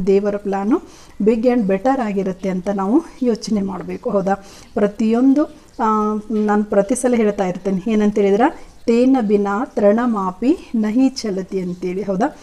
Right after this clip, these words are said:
ಆ ಭಗವಂತನ ಒಂದು ಕೃಪೆ ಇಲ್ದ ಒಂದು ಹುಲ್ಲು ಕಡ್ಡಿನ ಸಹಿತ ಏನಾಗಲ್ಲ, ಅಲ್ಗಾಡ್ಲಿಕ್ಕೆ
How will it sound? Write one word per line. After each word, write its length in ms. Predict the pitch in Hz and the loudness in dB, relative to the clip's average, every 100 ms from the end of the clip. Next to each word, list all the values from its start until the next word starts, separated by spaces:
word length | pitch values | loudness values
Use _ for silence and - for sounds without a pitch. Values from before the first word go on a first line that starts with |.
| - - 202 | -20 -8 -2
ಆ 100 | 196 | 0
ಭಗವಂತನ 680 | 190 190 196 226 247 233 226 | 0 0 0 0 0 -2 -2
ಒಂದು 220 | 208 208 | -2 -2
ಕೃಪೆ 440 | 208 180 269 247 | -4 -4 0 0
ಇಲ್ದ 180 | 233 208 262 - - - | 0 0 -2 -4 -12 -4
ಒಂದು 180 | 233 233 | 2 2
ಹುಲ್ಲು 360 | 240 226 262 294 | 2 2 2 4
ಕಡ್ಡಿನ 460 | 208 196 208 277 | 2 2 4 4
ಸಹಿತ 380 | 285 - 254 247 | 2 -2 -4 0
ಏನಾಗಲ್ಲ, 560 | 214 208 214 202 196 220 302 - 247 | 0 0 -2 0 0 2 0 -6 -6
ಅಲ್ಗಾಡ್ಲಿಕ್ಕೆ 680 | 185 185 185 185 185 254 | -4 -2 -4 -4 0 0